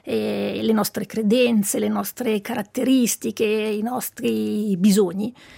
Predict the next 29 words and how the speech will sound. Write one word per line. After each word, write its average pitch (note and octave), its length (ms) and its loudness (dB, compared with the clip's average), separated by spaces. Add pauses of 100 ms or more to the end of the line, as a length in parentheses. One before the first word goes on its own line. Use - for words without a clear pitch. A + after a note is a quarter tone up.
E B3 160 2
un B3 120 6
approccio C4+ 480 -2
olistico B3+ 440 0
vuol A#3 160 4
dire A3+ 260 0
considerare B3 1000 -2 (280)
la B3+ 180 0
persona B3 680 0 (320)
con C4+ 240 4
tutti - 280 -2
i C#4+ 40 0
suoi B3 200 -2
bisogni A3 440 0
per G#3+ 180 -4
quello G#3+ 280 -2
che A3 200 -4
è. - 160 -12 (540)
Quindi G#3+ 540 2 (680)
quando C#4+ 280 2
trattiamo B3 420 0
una G#3+ 100 0
persona, A3 720 0
e - 140 -12
questa - 260 -4
è - 20 0
una G#3+ 100 -2
cosa A#3+ 180 0
che A3 180 -4